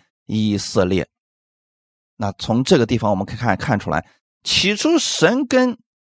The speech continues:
亚伯拉罕立的约定当中就说得非常清楚：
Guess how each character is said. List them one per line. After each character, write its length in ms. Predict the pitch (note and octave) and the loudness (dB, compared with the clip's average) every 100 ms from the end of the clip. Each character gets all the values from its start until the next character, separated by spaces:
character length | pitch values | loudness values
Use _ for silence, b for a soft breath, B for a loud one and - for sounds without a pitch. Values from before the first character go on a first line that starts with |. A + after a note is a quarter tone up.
| _ - B3+ | _ -4 2
亚 240 | C4+ C#3+ | 4 4
伯 80 | D3 | 4
拉 220 | A#3 A#3 | 6 6
罕 340 | G#3+ A3+ G#3+ B3+ | 6 4 4 2
立 160 | G#3+ | 2
的 140 | B2+ C3 | 2 2
约 340 | D3+ A3+ F4 | 4 4 4
定 240 | F#4 C#4+ | 2 0
当 220 | B2+ B2 A#2+ | 2 2 2
中 200 | B2 A#2+ _ _ _ _ _ _ _ _ _ _ _ | 0 -2 _ _ _ _ _ _ _ _ _ _ _
就 220 | - D#3 G#2 | 2 4 4
说 240 | - B2 | 4 4
得 120 | G2 | 4
非 240 | E2 G#2+ G2 | 2 0 0
常 240 | - C#2 | -2 -10
清 220 | - C2+ | -8 -10
楚： 240 | - - | -10 -14